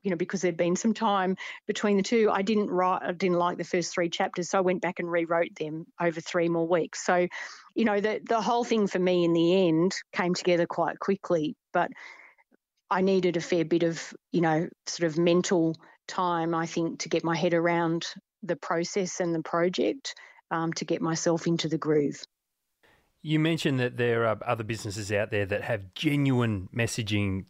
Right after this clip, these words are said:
Speaker 2: that they need to get out to the market, and it will actually help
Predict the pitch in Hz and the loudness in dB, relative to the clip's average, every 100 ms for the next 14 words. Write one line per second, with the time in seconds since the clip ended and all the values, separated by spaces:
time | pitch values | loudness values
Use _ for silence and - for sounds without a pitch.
0 | - 101 98 - _ _ 117 110 98 101 | 0 2 2 -2 _ _ -4 -2 -2 -8
1 | - 113 110 98 110 98 101 - 104 92 | -6 -2 -2 0 0 2 0 -2 -6 -4
2 | 95 120 - 208 _ - 113 123 127 123 | -2 -2 0 -2 _ -10 -6 -4 -2 0
3 | 120 - 123 101 - 120 117 | 0 -2 -6 -8 -2 -2 -2